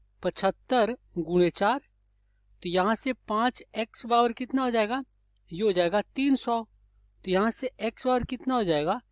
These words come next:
तीन सौ बटा में पाँच, काटेंगे तो साठ पचे तीन सौ होता है, ठीक? अब यहाँ से जो एक्स का मान निकल कर आएगा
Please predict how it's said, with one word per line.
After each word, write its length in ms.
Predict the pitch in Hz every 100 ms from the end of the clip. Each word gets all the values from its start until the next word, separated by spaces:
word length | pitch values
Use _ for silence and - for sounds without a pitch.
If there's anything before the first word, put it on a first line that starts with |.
| _ _ _ -
तीन 260 | 240 269
सौ 360 | 240 185 190 214
बटा 320 | 160 151 165
में 120 | 170
पाँच, 420 | 160 202 262 - - _ _ _ -
काटेंगे 640 | 175 180 254 254 277 208
तो 140 | -
साठ 320 | - 185 185
पचे 260 | - 170 170
तीन 260 | - 254 240
सौ 140 | 254
होता 240 | 233 240
है, 160 | 233 233 - _ _ _ _ -
ठीक? 120 | 233
अब 160 | 196 208
यहाँ 220 | 202 208
से 140 | 214 226
जो 140 | 240 -
एक्स 260 | 226 - -
का 100 | 254
मान 200 | 254 254
निकल 260 | 254 262
कर 160 | 254 254
आएगा 380 | 247 254 269